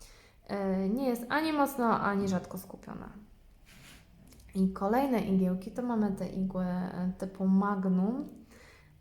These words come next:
E, to są igły do wypełnień i do cieniowania. Tutaj mamy igłę typu Flat. Jest to igła, która jest, e, zlutowana, e, w pojedynczy szereg.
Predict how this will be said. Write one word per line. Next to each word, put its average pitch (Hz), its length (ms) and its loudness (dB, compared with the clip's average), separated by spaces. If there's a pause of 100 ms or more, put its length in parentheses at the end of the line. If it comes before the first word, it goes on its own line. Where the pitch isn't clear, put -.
(180)
E, 190 640 0
to 233 80 -6
są 226 240 -6
igły 220 440 -2
do 202 120 -2
wypełnień 190 760 -2
i 190 60 -2
do 185 140 0
cieniowania. 180 680 -4 (960)
Tutaj 247 320 -4
mamy 196 380 2
igłę 220 340 -2
typu 190 280 -6
Flat. 170 500 -6 (400)
Jest 202 240 -6
to 214 100 -4
igła, 240 340 0
która 208 600 -2
jest, 190 800 0
e, 190 140 0
zlutowana, 185 1000 0 (1200)
e, 175 120 -2
w - 80 -16
pojedynczy 196 760 0
szereg. 190 640 0